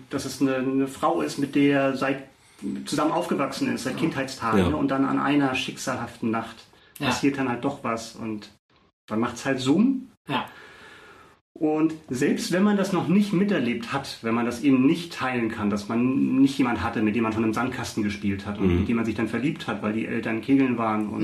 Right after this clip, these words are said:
Speaker 2: Mhm.
Speaker 1: irgendwie,
Speaker 3: Ja.
Speaker 1: naja, ähm, selbst dann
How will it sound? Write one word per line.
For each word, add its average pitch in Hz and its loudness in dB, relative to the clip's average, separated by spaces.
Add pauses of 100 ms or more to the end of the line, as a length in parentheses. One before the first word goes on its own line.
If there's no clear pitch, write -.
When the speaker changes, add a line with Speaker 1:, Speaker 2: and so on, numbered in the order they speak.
Speaker 2:
Mhm. 117 2
Speaker 1:
irgendwie, 107 -4 (320)
Speaker 3:
Ja. 95 4 (160)
Speaker 1:
naja, 131 0
ähm, 135 0 (220)
selbst 151 0
dann 269 4